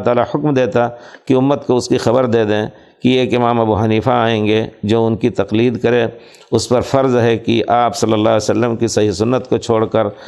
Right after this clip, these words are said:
امام صاحب کی طرف، اے، یا مذہب حنف کی طرف منسوب قول ہی پر عمل کرے، یا جو امام مالک اور دوسرے ائمہ کا مقلد ہے وہ بھی انہی کے قول کو دین سمجھے، اس کے خلاف صحیح سنت کو چھو-، چھوڑ دے۔ اللہ تعالیٰ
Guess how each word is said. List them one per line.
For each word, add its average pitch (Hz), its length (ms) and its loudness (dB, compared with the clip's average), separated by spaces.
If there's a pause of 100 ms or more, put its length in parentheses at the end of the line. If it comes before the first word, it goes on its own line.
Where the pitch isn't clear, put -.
(160)
امام 123 340 2
صاحب 104 360 0
کی 107 100 0
طرف، 113 380 0 (440)
اے، 110 240 2
یا 127 500 2 (120)
مذہب 110 420 2
حنف 110 160 -2
کی 135 120 0
طرف 113 180 0
منسوب 110 560 0
قول 107 220 2
ہی 127 120 0
پر 117 180 0
عمل 110 200 0
کرے، 104 280 0 (380)
یا 117 160 2
جو 117 120 2
امام 117 300 0
مالک 117 340 0
اور 117 100 0
دوسرے 113 360 0
ائمہ 113 400 0
کا 117 160 -2
مقلد 110 480 0
ہے 110 80 4
وہ 113 180 2
بھی 127 140 2
انہی 117 260 0
کے 113 120 0
قول 110 340 0
کو 107 140 -2
دین 120 280 0
سمجھے، 110 440 0 (360)
اس 139 180 0
کے 135 120 2
خلاف 120 360 0
صحیح 113 200 2
سنت 113 440 -2
کو 113 80 2
چھو-، 104 200 -2
چھوڑ 120 280 0
دے۔ 107 220 0 (520)
اللہ 110 380 2
تعالیٰ 117 360 2